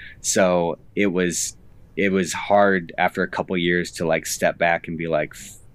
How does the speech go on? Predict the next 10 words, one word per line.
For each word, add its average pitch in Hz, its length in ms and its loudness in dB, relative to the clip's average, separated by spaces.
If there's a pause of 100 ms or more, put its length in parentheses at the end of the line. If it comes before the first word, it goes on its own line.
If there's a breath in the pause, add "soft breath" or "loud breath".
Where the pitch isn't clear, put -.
(220)
you 90 160 2
know, 78 180 -2 (500 soft breath)
I - 100 -2
haven't 95 600 2
made 87 320 0
it 87 200 -2 (140)
as 87 140 -4
a - 60 -2
professional 87 580 0
wrestler. 80 600 0